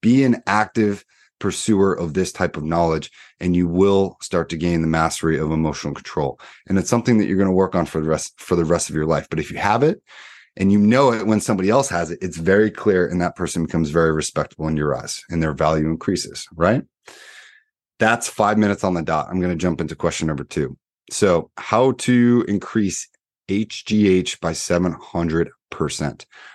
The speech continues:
I looked this up a while ago. This is actually relatively new knowledge for me, probably eight or nine months. And H G H is human growth hormone. We all have it in our bodies, men and women. And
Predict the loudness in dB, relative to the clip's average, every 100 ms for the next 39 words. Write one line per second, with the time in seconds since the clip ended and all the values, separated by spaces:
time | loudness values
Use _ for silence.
0 | 0 2 2 2 0 0 2 2 2 -2
1 | -4 -6 -6 0 0 2 0 2 0 0
2 | -2 2 2 2 2 0 -2 0 2 2
3 | 2 0 -2 -2 -2 -6 -4 -4 -2 -2
4 | 0 0 0 -2 -2 -2 -2 -2 -4 -8
5 | -18 -20 -20 -20 _ _ _ -2 2 2
6 | 2 2 2 2 4 6 4 2 -6 -4
7 | 0 2 4 2 2 2 2 2 0 -4
8 | -8 -2 2 2 0 0 0 0 0 2
9 | 2 2 0 -4 -2 0 2 2 2 2
10 | 0 -2 -6 -2 0 2 0 -2